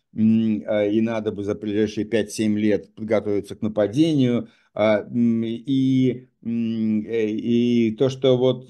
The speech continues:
э, это щас вы-, возвращается, это хорошо. И, м, безусловно,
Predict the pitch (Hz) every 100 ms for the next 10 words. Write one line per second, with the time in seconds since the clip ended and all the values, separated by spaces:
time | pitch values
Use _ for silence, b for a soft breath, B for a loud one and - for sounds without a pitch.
0 | 117 120 113 110 B 120 127 131 131 135
1 | 139 135 147 143 - 202 185 151 143 -
2 | 131 127 104 90 101 113 110 B B 107
3 | 110 120 110 120 110 156 147 135 110